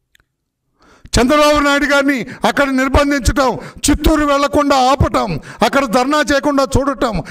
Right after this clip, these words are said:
అక్కడ ఇబ్బందులన్నీ జిల్లా యంత్రాంగానికి చెప్పకుండా ఆపటం, తెలియపరచకుండా ఆపటం మీరు సమర్థిస్తారా? ఎన్నికల కమిషనర్ గారు చెప్పండి. మీరు ఇలా ఉంటే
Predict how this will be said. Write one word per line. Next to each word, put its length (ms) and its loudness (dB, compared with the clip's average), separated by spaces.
అక్కడ 220 2
ఇబ్బందులన్నీ 840 0
జిల్లా 640 2
యంత్రాంగానికి 680 0
చెప్పకుండా 500 2
ఆపటం, 680 0
తెలియపరచకుండా 840 2
ఆపటం 500 0
మీరు 120 0
సమర్థిస్తారా? 840 0
ఎన్నికల 300 2
కమిషనర్ 420 0
గారు 220 -2
చెప్పండి. 340 -2
మీరు 220 4
ఇలా 240 6
ఉంటే 520 0